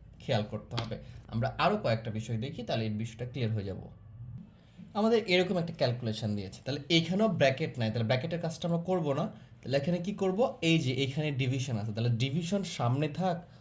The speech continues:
অথবা শেষে থাক, প্রথমে থাক, মাঝখানে থাক, যেখানেই থাক, সেটার কাজ করতে হবে আমাকে আগে। তাহলে ডিভিশনের কাজ করলে কত হবে? ষোলোকে দুই দ্বারা ভাগ করলে কত হবে? এইট। তারপরে মাল্টিপ্লিকেশন আছে,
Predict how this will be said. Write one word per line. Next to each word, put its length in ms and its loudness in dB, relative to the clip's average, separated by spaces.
অথবা 240 2
শেষে 360 -2
থাক, 400 0
প্রথমে 360 0
থাক, 300 -2
মাঝখানে 400 0
থাক, 200 -2
যেখানেই 400 6
থাক, 240 4
সেটার 300 -4
কাজ 220 -2
করতে 300 -6
হবে 120 -2
আমাকে 260 -6
আগে। 160 -6
তাহলে 460 -10
ডিভিশনের 420 2
কাজ 220 2
করলে 240 0
কত 160 2
হবে? 280 0
ষোলোকে 340 0
দুই 100 4
দ্বারা 160 2
ভাগ 100 -2
করলে 180 0
কত 180 0
হবে? 240 -2
এইট। 280 0
তারপরে 200 0
মাল্টিপ্লিকেশন 680 0
আছে, 260 -4